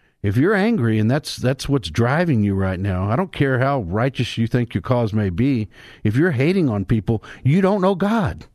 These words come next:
because God is love. And I was just listening to Jay Sekulow talk about people protesting in Washington.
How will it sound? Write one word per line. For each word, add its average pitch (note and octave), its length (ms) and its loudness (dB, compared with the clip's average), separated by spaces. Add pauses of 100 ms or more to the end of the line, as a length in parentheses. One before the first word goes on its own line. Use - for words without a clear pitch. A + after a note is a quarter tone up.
(480)
because C3 240 2
God D3+ 240 2
is A#2+ 160 0
love. C#3+ 500 -2 (720)
And B2 60 2
I - 20 2
was C#3 100 0
just D3 220 -2
listening C#3 300 2
to A2+ 40 -2
Jay B2 200 0
Sekulow A#2+ 500 -2
talk A2+ 240 -2
about G2 320 -4
people A#2 240 -2
protesting A#2 640 -2
in F#2+ 60 0
Washington. G2+ 580 -4